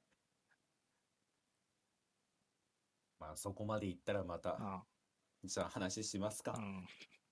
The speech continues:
Speaker 2: シュートね。
Speaker 1: まあ、どれ、どれぐらい時間かかるか知りませんけど。<laughs> あれも結構だってあるでしょ。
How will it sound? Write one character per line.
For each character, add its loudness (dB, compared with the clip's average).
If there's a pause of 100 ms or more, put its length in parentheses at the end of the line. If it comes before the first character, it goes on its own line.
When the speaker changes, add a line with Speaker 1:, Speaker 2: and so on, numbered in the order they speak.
(120)
Speaker 2:
シ 2
ュ 6
ー 4
ト 8
ね。 6
Speaker 1:
ま 8
あ、 4
ど 6
れ、 6 (460)
ど 8
れ 8
ぐ 4
ら 8
い 6
時 -2
間 6
か 6
か 8
る 4
か 4
知 6
り 4
ま 6
せ 8
ん 4
け 4
ど。 8
<laughs> -4 (800)
あ -2
れ 8
も 4
結 2
構 6
だ 8
っ 0
て 0
あ 4
る 4
で 2
し 0
ょ。 -8